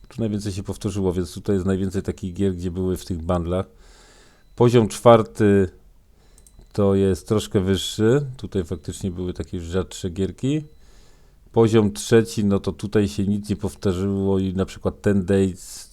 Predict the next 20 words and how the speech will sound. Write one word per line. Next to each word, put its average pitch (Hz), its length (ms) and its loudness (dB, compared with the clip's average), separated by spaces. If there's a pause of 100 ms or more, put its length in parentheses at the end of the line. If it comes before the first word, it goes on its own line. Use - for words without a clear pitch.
czy - 180 -10
dajmy 92 380 0
na 92 160 0
to 92 180 -4
właśnie 92 580 -2
Retro 95 320 -2
Machina, 90 580 -4
to 87 160 -8
były 87 220 -6
takie - 300 -10
fajne. 104 400 -4
I - 80 -6
to 117 220 0
najlepszy 104 500 0
tier 101 340 0 (840)
poziomu 95 380 2
drugiego. 87 600 0 (1400)
To 101 120 -6
tutaj 107 340 2
faktycznie 104 680 -2